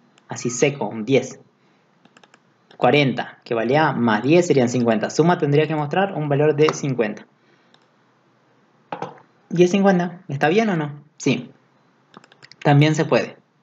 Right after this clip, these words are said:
O podemos poner aquí un valor numérico también, no hay ningún problema, se pueden ir combinando.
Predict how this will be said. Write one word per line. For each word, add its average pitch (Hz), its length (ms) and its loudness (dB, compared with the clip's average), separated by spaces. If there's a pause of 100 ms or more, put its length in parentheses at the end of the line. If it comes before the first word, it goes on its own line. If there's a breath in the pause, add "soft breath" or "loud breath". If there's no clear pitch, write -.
(460)
O 131 120 2
podemos 131 300 2
poner 127 360 0
aquí 131 360 -2
un 120 100 2
valor 117 240 4
numérico 156 500 2
también, 143 560 -2
no 127 100 0
hay 120 80 2
ningún 120 240 2
problema, 147 320 2
se 165 100 -6
pueden 123 260 2
ir 120 80 0
combinando. 147 640 0